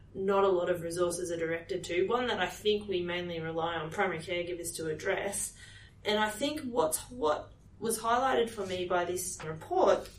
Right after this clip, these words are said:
uh, was there were five maternal deaths, direct maternal deaths attributed to suicide in the triennium reported. There are a couple of case vignettes which just highlight where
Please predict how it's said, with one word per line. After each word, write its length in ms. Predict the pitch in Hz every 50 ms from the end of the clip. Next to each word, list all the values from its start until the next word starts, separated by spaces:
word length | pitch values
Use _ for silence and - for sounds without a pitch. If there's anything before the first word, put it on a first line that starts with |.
| - - - - - -
uh, 160 | - - 147
was 180 | - 220 233 226
there 160 | 240 247 240
were 60 | 233
five 380 | 240 - 262 247 247 254 254 247
maternal 360 | 226 214 214 208 185 175 165
deaths, 540 | 165 139 117 - - - - - - - - - - - - - - - -
direct 340 | 190 202 196 208 208 202
maternal 340 | 208 196 190 196 190 180 170
deaths 340 | 170 180 175 170 170 - - - - - - - -
attributed 500 | 175 185 - 196 190 180 175 165 165 165
to 80 | -
suicide 680 | - - 180 170 165 170 165 170 165 160 165 165 160 160 - - - - - - - -
in 160 | 180 180 175
the 140 | 175 170 170 170
triennium 600 | 170 - 196 185 180 180 180 180 175 175 175 170
reported. 580 | 165 165 - - - 190 190 175 170 - 160 - - - - - - - - -
There 240 | 208 214 226 233 233
are 40 | 233
a 80 | 233
couple 360 | - 254 254 254 254 247 233
of 360 | 208 190 185 180 - - - -
case 320 | - 190 190 185 - -
vignettes 760 | 180 180 170 170 165 160 156 - - - - - - - - -
which 300 | 196 196 180 - - -
just 220 | 254 262 240 -
highlight 580 | 214 202 185 180 180 180 175 170 165 156 - 175
where 540 | 170 175 170 170 170 170 170 170 170 170